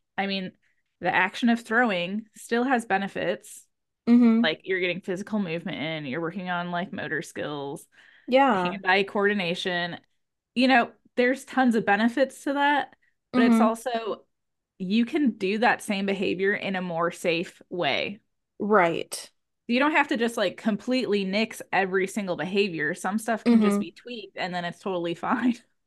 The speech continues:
Speaker 1: Like
Speaker 2: Yeah, I mean, that's, that's that compromise. And assuming they aren't throwing rocks at each other, <laughs>
Speaker 1: Mm-hmm.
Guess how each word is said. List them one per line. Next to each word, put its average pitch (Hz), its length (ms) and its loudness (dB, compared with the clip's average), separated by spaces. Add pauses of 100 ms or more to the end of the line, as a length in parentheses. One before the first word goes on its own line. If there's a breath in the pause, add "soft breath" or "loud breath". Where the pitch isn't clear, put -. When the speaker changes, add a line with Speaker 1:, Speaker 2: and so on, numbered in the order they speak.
(120)
Speaker 1:
Like 294 420 -4
Speaker 2:
Yeah, 349 220 8
I 226 120 4
mean, 262 180 6
that's, 262 340 2
that's 247 300 2
that 220 240 4
compromise. 196 840 0
And 190 260 -2
assuming 240 380 6
they 214 120 8
aren't 202 180 6
throwing 196 240 2
rocks 190 320 2
at 180 140 0
each 175 240 0
other, 185 580 2
<laughs> - 60 -10 (240)
Speaker 1:
Mm-hmm. 170 500 2